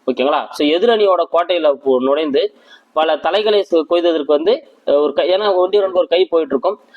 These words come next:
அதை பத்தி வருத்தம் தெரிவிச்சதுக்காக ஒண்டிவீரன் வந்து சொல்லியிருப்பாருங்க. எதிரணியோட கோட்டையில் தான் நுழைந்து பல தலைகளை கொய்ததற்கு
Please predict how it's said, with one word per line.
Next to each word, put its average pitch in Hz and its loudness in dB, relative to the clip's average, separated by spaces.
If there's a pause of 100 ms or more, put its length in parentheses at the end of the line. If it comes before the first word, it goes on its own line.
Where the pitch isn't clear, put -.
(120)
அதை 170 -2
பத்தி 185 0
வருத்தம் 190 2
தெரிவிச்சதுக்காக 170 0
ஒண்டிவீரன் 165 0
வந்து 147 0
சொல்லியிருப்பாருங்க. 123 0 (120)
எதிரணியோட 165 0
கோட்டையில் 170 -2
தான் 139 -2
நுழைந்து 147 0
பல 139 0
தலைகளை 160 0
கொய்ததற்கு 147 0